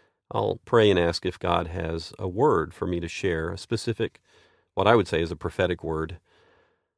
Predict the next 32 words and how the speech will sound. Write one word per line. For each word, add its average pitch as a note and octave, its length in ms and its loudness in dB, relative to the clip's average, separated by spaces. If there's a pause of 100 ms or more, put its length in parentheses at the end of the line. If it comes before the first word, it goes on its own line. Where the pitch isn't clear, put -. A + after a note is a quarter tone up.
(580)
For D3 120 4
about F3+ 240 2
a A2+ 60 6
week G2+ 540 0
before A#2 340 0
I A2+ 60 2
spoke, F2 600 -2
I C#3+ 360 0
felt - 800 -4 (760)
a G2 80 -4
great G#2 360 -2
burden A2 440 4
on F#2+ 160 6
my F2+ 140 2
heart F2 420 -2 (180)
that G2 180 -4
there G2 160 2
was F#2 160 0
a F#2 60 -4
message A#2+ 400 -2
I A2+ 120 -2
was G#2 180 -6
to - 100 -14
bring F2+ 460 -6 (580)
in F#2 120 -4
this F#2+ 120 -4
prophetic F2+ 520 0
moment E2+ 360 2
before F2 320 -4
my E2 160 -4
prepared E2+ 400 -6
remarks, D#2+ 640 -8